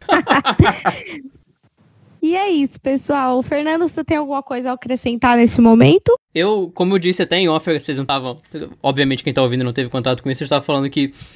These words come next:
Speaker 2: esse podcast eu seria mais um ouvinte do que um participante, porque eu não tenho, eu não tive essa experiência de um campeonato amador, log-, logicamente não participei dos carteiros, por mais que o Banner já tenha feito mil e um convites, e eu acho que em algum momento vai fundar um Carteiros Brasília, porque a gente tá se caminhando pra isso,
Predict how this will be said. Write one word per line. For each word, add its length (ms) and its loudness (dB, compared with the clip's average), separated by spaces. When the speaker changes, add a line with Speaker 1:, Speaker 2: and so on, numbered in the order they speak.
Speaker 2:
esse 380 -2
podcast 400 -2
eu 60 -4
seria 200 0
mais 220 2
um 100 4
ouvinte 380 0
do 80 0
que 100 -2
um 60 -2
participante, 480 -4
porque 220 -4
eu 40 0
não 120 -2
tenho, 180 -4
eu 60 -4
não 80 2
tive 200 0
essa 120 0
experiência 600 -2
de 60 -8
um 80 -4
campeonato 480 -4
amador, 400 -4
log-, 240 -2
logicamente 480 -4
não 80 -10
participei 380 -6
dos 80 -12
carteiros, 400 -2
por 140 -2
mais 180 0
que 80 -8
o 40 -6
Banner 240 0
já 60 -8
tenha 120 0
feito 240 -2
mil 240 0
e 60 2
um 100 0
convites, 500 -2
e 80 -4
eu 80 0
acho 160 0
que 60 -4
em 60 2
algum 160 -2
momento 240 -2
vai 100 -2
fundar 260 -4
um 60 -2
Carteiros 380 -4
Brasília, 440 -2
porque 260 -6
a 80 -2
gente 100 -6
tá 100 0
se 60 -10
caminhando 400 -2
pra 160 2
isso, 240 0